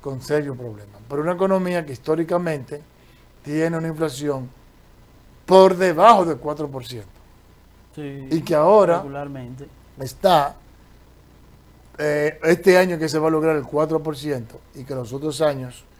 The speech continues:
Speaker 1: ha sido de siete, de nueve, etcétera, etcétera, estamos hablando de una economía que tiene serios problemas.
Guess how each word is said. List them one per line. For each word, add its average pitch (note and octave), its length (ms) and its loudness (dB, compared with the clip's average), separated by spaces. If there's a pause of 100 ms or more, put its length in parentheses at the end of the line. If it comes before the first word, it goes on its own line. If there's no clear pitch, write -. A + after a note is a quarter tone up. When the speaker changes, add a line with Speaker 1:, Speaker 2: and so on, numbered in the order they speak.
(300)
Speaker 1:
ha B2+ 100 -10
sido C#3+ 320 -8
de A#2+ 100 -10
siete, C#3+ 580 -4
de B2 100 -12
nueve, C#3 500 -6 (560)
etcétera, C3+ 400 -4
etcétera, C3+ 400 -10 (120)
estamos B2 360 -14
hablando D3 320 -8
de B2 220 -12 (640)
una B2+ 160 -12
economía C#3 580 -10
que - 180 -20 (640)
tiene D3+ 200 -4
serios C3 260 -6
problemas. A#2 260 -18